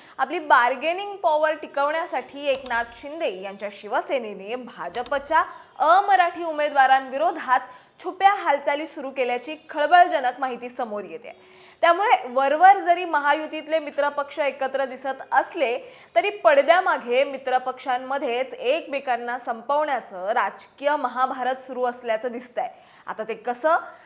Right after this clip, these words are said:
आणि शिंदेंनी यावेळी काय राजकीय खेळी खेळली आहे, याबद्दलच आपण सविस्तर जाणून घेणार आहोत या व्हिडिओच्या माध्यमातून. मात्र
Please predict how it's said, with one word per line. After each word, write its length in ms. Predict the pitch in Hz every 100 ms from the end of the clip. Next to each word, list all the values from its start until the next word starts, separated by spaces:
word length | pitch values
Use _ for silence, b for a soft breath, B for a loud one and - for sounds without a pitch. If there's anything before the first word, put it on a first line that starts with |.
| B
आणि 180 | 311 427
शिंदेंनी 720 | - 339 339 381 392 403 403
यावेळी 420 | 339 311 294 311
काय 360 | 320 247 233 330
राजकीय 560 | 330 254 - - 294 302
खेळी 220 | 302 262 269
खेळली 320 | 294 240 240
आहे, 240 | 240 247 277
याबद्दलच 600 | 240 247 277 262 311 302
आपण 240 | 294 285 285
सविस्तर 440 | 262 269 277 277
जाणून 400 | 254 240 262 302
घेणार 280 | 277 262 240
आहोत 360 | 233 233 254
या 120 | 262 254
व्हिडिओच्या 480 | 214 254 254 262
माध्यमातून. 580 | 208 190 202 196 190 180 196 202
मात्र 340 | 196 220 269